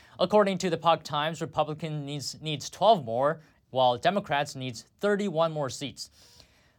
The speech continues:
McCarthy's optimism seems in line with expected results, but most media outlets still haven't called the race. Speaker Nancy Pelosi hasn't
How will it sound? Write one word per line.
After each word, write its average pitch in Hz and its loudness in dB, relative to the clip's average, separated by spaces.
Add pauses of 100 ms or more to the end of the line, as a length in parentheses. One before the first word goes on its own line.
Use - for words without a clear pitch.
(140)
McCarthy's 254 0
optimism 165 0
seems 160 -8
in 131 -8
line 139 0
with 123 -6
expected 123 -6
results, 107 -4
but 120 -2
most 135 -8
media 156 -4
outlets 120 -4
still 156 -4
haven't 131 -2
called 139 0
the 110 -8
race. 113 -6 (520)
Speaker 233 0
Nancy 175 0
Pelosi 156 -2
hasn't 156 -2